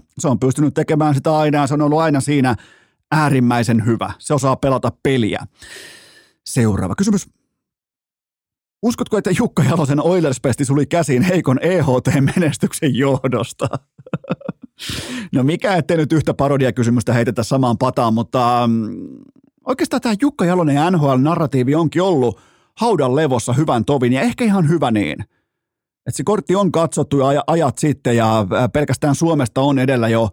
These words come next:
ainakin Jussi Ahokas, Olli Jokinen, Tuomo Ruutu ja muutamat muut. Joten tota, ja olihan muuten erikoinen E H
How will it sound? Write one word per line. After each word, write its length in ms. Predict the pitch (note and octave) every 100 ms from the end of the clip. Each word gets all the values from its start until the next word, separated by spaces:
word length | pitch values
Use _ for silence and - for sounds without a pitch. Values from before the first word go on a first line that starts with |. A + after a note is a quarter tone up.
| _ _ _
ainakin 520 | - B2 B2+ A#2+ A#2 A2+ A2+ A2
Jussi 420 | G#2 B2 B2 - A#2+
Ahokas, 720 | A#2 B2+ - A#2 A2 - -
Olli 300 | B2+ A#2 A#2+
Jokinen, 640 | B2+ B2+ C3+ A#2+ A#2 A#2 A2
Tuomo 340 | C#3 A#2+ A#2+
Ruutu 360 | A2+ B2+ A#2+ A#2+
ja 100 | A#2
muutamat 440 | B2 A#2+ A#2 A#2
muut. 380 | C3 A#2 F#2+ - - - - _ -
Joten 300 | A#2 A#2 A2
tota, 380 | A2+ A2+ A2+ A2+
ja 100 | E3
olihan 180 | C4
muuten 220 | E3 D3 D#3+
erikoinen 440 | E3 D3+ A#2+ A2+
E 140 |
H 40 | A#2+